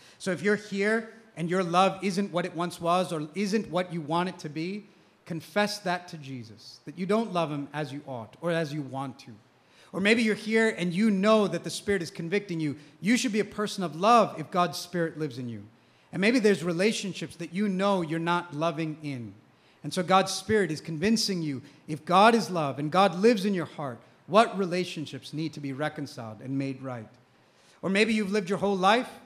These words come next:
with no thought for God, but suddenly there is this desire to love him. I want you to know that means that there's not darkness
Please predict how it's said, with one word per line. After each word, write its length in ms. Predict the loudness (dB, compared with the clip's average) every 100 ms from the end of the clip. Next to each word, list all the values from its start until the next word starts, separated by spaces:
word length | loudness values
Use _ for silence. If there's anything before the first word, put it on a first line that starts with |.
| _ _ -12
with 140 | -8
no 220 | -2 0 0
thought 320 | 0 -2 -4
for 80 | -8
God, 380 | -4 -4 -4 -8 -20 _ -10
but 140 | -8
suddenly 600 | -6 0 4 4 4 2
there 260 | 0 -2 -2
is 280 | 0 0 0
this 180 | -4 -4
desire 480 | -6 -2 0 2
to 80 | 0
love 300 | -4 -6 -6
him. 200 | -10 -16 -16 _ _ _ _ -4
I 60 |
want 240 | -2 -2 -4
you 80 |
to 40 | -4
know 300 | 0 2 2
that 180 | 0 0
means 340 | 0 -2 -4
that 140 | -6
there's 280 | -4 -4 -4
not 520 | -2 2 2 0 -6
darkness 600 | 0 2 2 -2 -8 -10